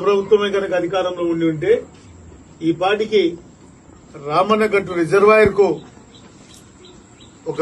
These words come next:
రూపం వచ్చేది, పనులు కూడా వేగవంతం చేసి పూర్తి అయ్యే పరిస్థితి ఉండే.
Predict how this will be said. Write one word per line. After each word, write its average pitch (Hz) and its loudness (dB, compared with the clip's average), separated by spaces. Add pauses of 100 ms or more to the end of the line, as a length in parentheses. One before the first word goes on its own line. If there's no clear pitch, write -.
(100)
రూపం 208 4 (100)
వచ్చేది, 185 -4 (1600)
పనులు 196 2
కూడా 208 4 (680)
వేగవంతం 196 0 (100)
చేసి 175 -2 (600)
పూర్తి 175 -8
అయ్యే 170 0
పరిస్థితి 151 -8
ఉండే. 139 -8